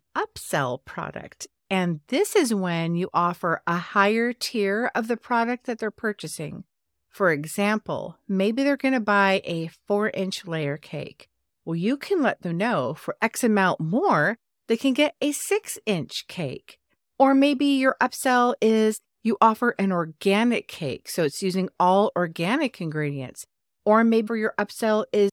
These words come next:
a cake made with grain-free ingredients, and you'll charge a higher price accordingly. But the reason is, is because they're thinking one thing, but you could offer them other options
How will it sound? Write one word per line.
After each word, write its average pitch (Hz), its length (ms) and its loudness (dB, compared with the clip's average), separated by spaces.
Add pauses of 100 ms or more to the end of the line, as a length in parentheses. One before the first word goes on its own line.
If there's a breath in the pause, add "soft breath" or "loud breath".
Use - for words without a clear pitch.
(140)
a 208 80 0
cake 202 280 -2
made 185 220 -2
with 185 220 -4
grain-free 190 1000 0
ingredients, 196 840 -4
and 214 260 0
you'll 202 140 2
charge 208 320 2
a 190 60 0
higher 170 300 0
price 170 360 -4
accordingly. 151 680 -4 (360)
But 196 100 -6
the 208 120 -2
reason 247 500 -2
is, 214 340 0
is 175 100 -8
because 165 580 -2 (440)
they're 208 240 2
thinking 220 420 -2
one 208 220 2
thing, 156 420 -4
but - 120 -8
you 214 100 -2
could 214 240 2
offer 233 320 2
them 185 320 0
other 170 400 -2
options 160 640 -8